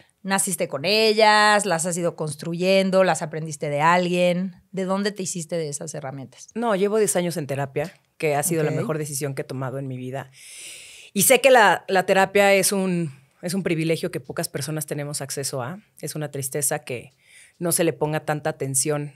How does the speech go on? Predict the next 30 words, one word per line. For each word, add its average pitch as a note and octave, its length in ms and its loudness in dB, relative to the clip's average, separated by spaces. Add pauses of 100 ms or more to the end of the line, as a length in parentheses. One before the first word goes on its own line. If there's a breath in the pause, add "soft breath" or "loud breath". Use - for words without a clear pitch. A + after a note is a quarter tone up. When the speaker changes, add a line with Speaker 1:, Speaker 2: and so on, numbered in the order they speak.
Speaker 2:
a D#3 100 -8
la C#3+ 120 -6
salud D3 300 -6
mental C#3+ 580 -6
o D#3 160 -12
que D3 120 -6
lo C#3 120 -6
dejemos D3 400 -6
a C#3+ 40 -6
un C#3+ 140 -8
lado. D3 300 -6 (680 loud breath)
Pero F#3 720 8
yo G3 100 4
definitivamente D#3+ 680 2
hay D#3 100 2
un D#3 120 -2
antes D3+ 260 -4
y E3 40 -4
un D3 80 -4
después D3 600 -4 (120)
de G3 140 0
mi G3 140 0
vida D#3 400 -4 (1000 soft breath)
desde F3 360 0
que - 80 -2
empecé D#3 300 0
a - 20 6
ir D3+ 120 2
a C#3 100 -2
terapia. C#3 400 -6